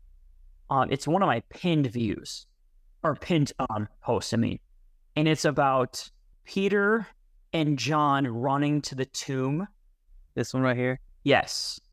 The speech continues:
Speaker 1: The back, a-, and for, I ran cross country in high school, so
Speaker 2: Yeah.
Speaker 1: as a Catholic, this relates to me, but as a runner, I just, I found it funny too. Um, and so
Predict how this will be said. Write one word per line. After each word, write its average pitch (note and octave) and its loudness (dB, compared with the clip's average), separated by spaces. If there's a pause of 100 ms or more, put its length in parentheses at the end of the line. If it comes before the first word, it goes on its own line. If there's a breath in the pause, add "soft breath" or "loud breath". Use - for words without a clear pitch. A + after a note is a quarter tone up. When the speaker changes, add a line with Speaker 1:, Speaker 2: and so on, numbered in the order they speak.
(100)
Speaker 1:
The D3 0
back, D#3+ -2 (180)
a-, F3+ -2
and F3+ 0
for, F#3+ -4
I F3+ 0
ran F#3+ 0
cross E3+ -4
country D#3 -2
in B2+ 0
high A#2+ -2
school, D#3+ -2
so D3 -2
Speaker 2:
Yeah. C#3+ -8 (340)
Speaker 1:
as C3+ -2
a - -2
Catholic, G3 -2
this D3 -2
relates C3+ -2
to C#3 -4
me, B2+ 0
but - -4 (280)
as D3 -2
a C#3 0
runner, C#3 -2
I C#3+ -2
just, C3+ -6 (140)
I C#3 0
found C3+ 0
it - -4
funny A#2 -2
too. A2 -6 (500)
Um, A2+ -2 (1040)
and C3+ 0
so B2 0